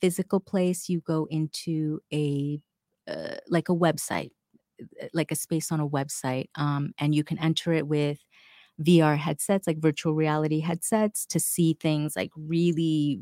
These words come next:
very realistic and very, you know, it's like you're really there and moving around. Or you can have it on your web browser, just on your screen, and, and maneuver around with a mouse and, um, you know, some keys, whatever you wanna do.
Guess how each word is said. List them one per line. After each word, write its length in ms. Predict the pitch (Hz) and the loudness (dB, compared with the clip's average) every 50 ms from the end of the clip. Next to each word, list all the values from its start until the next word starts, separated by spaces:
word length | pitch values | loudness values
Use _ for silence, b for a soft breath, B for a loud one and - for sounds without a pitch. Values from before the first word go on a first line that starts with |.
| - - - | -8 -14 -14
very 420 | 98 151 160 160 180 185 175 165 | -12 -6 0 4 6 8 8 8
realistic 600 | 160 151 147 135 131 135 143 - - - - 113 - - | 8 6 4 4 2 0 -2 -4 -6 -6 -6 -6 -6 -6
and 120 | 135 143 | -4 -2
very, 260 | 156 151 143 139 - | 0 0 0 0 0
you 140 | - - 160 | 0 0 0
know, 100 | 151 147 | 2 0
it's 200 | 147 131 - - | 0 -2 0 0
like 160 | 147 147 - | 0 2 2
you're 80 | 160 143 | 0 2
really 440 | 143 156 160 156 147 151 147 143 - 143 | 4 6 6 6 6 6 4 4 2 2
there 240 | 139 135 131 131 131 | 4 6 6 6 6
and 160 | 131 123 139 | 4 4 4
moving 280 | 143 143 135 139 135 135 | 2 2 2 0 -2 -2
around. 340 | 135 135 135 - - 147 - b b b b b b b b - | 0 2 2 2 2 0 -4 b b b b b b b b 6
Or 500 | 185 160 156 156 151 147 147 143 139 - | 8 10 12 12 12 12 12 10 10 8
you 140 | - 165 151 | 6 6 6
can 100 | 165 160 | 6 6
have 220 | 156 147 143 143 | 4 4 4 2
it 40 | 147 | 2
on 140 | 147 139 139 | 2 2 0
your 160 | 135 135 147 156 - - | 0 -2 -4 -6 0 4
web 240 | 147 131 131 147 - | 6 6 6 6 4
browser, 500 | 139 - 110 120 131 - 160 160 160 151 | 2 2 4 2 2 2 4 4 4 4
just 240 | - 151 147 - 147 | 2 0 -2 -2 0
on 140 | 139 139 | -2 0
your 60 | 139 135 | 0 0
screen, 600 | - - - - 143 139 139 139 139 139 139 - - | -2 -2 -2 0 0 2 4 4 4 2 0 0 2
and, 220 | 147 139 139 - - | 2 2 2 2 0
and 320 | 139 135 135 139 185 - _ - | 0 0 0 -2 -4 -6 _ 2
maneuver 460 | 165 156 151 151 151 139 143 139 135 | 4 6 8 6 6 6 4 4 4
around 340 | 131 135 123 123 127 135 139 | 4 4 4 4 4 2 0
with 160 | 143 139 - | 0 -2 -2
a 60 | 135 | 0
mouse 400 | 135 135 - - 139 139 - - - | 0 2 2 2 0 -2 -4 -4 -4
and, 300 | - 139 135 135 131 - | -2 -2 -2 -2 -4 -4
um, 320 | 139 131 123 117 - - - _ _ _ _ _ _ _ _ _ - | -4 -4 -4 -4 -6 -8 -10 _ _ _ _ _ _ _ _ _ -4
you 60 | 160 | -2
know, 160 | 147 143 139 143 | -2 -2 -2 -4
some 180 | - - 156 143 | -4 -4 -4 -4
keys, 500 | - - - 156 139 135 139 139 - - - | -2 0 0 2 2 2 2 0 -2 -4 -2
whatever 260 | 156 151 156 147 147 | 0 2 4 4 4
you 140 | 147 143 143 | 4 4 4
wanna 200 | 143 143 143 139 | 4 2 2 2
do. 160 | - 139 | 2 2